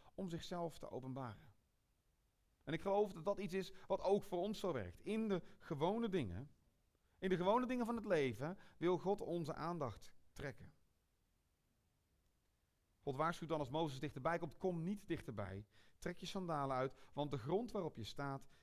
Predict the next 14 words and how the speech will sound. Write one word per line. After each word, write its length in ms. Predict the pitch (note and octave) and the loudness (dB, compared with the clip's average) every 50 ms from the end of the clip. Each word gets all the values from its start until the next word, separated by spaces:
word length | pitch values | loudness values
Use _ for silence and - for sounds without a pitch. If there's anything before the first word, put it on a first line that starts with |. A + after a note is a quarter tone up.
| - | -14
is 180 | - G#2 G2+ - | -10 -10 -8 -6
heilig." 540 | G#2+ A2+ A#2 A#2 G#2+ E2+ E2+ - - - - - _ _ _ _ _ _ _ _ _ _ _ _ _ _ _ _ _ _ _ _ _ _ _ _ _ _ _ _ _ _ _ | -6 -4 -4 -4 -6 -8 -10 -16 -18 -20 -20 -20 _ _ _ _ _ _ _ _ _ _ _ _ _ _ _ _ _ _ _ _ _ _ _ _ _ _ _ _ _ _ _
En 300 | - - C3+ C3+ B2+ - - - - - - - _ _ _ _ _ _ _ _ _ _ - - - - | -4 -2 -2 -2 -2 -6 -10 -18 -20 -20 -20 -20 _ _ _ _ _ _ _ _ _ _ -20 -20 -20 -20
het 120 | - F#2+ - | -16 -12 -6
eerste 280 | A#2+ C#3 C#3+ - - | -4 -4 -4 -2 -2
wat 120 | D3 C#3 C3+ | -4 -4 -2
je 80 | C#3 | -2
daaruit 280 | B2+ B2+ B2+ B2+ B2+ A#2 | 0 0 2 2 0 0
mag 160 | A#2 A2+ G#2 | -2 -4 -4
leren 380 | A#2 C3 C3+ B2+ A2 A#2+ A#2 A2+ - - - - | -2 0 0 0 0 -2 -6 -6 -10 -20 -18 -8
is 160 | - C3 B2+ | -6 -4 -2
dat 120 | A2+ C#3 B2+ | -2 -2 -2
het 140 | B2 - - | -2 -4 -4
alledaagse, 600 | D#3 E3+ F#3+ F3 D3+ A#2 F#2 - - - - | -2 -2 0 0 0 0 0 -2 -8 -10 -14